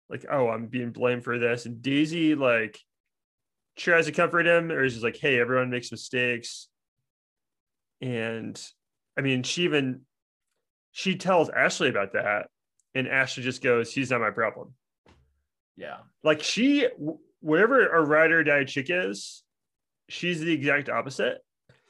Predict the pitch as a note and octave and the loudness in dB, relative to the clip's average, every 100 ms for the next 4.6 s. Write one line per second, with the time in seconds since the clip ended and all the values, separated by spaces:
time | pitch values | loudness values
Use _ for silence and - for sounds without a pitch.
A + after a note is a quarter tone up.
0 | _ _ - - F3 F3 - F3 - - | _ _ -20 -8 -2 -2 -4 -14 -14 -2
1 | C4+ D4+ - - - D4+ D4+ D4+ C4+ D4+ | -2 -2 -16 -16 4 6 6 6 4 4
2 | C4+ C#4 C4+ A#3+ A#3+ A#3+ A#3+ C4+ C#3+ - | 4 6 8 8 8 6 6 6 4 -4
3 | _ _ _ _ - F3 - B3 G3 B3 | _ _ _ _ -2 -2 0 -2 2 2
4 | A#3 G#3+ C#4 B3 C3+ B2 | 2 0 2 2 2 0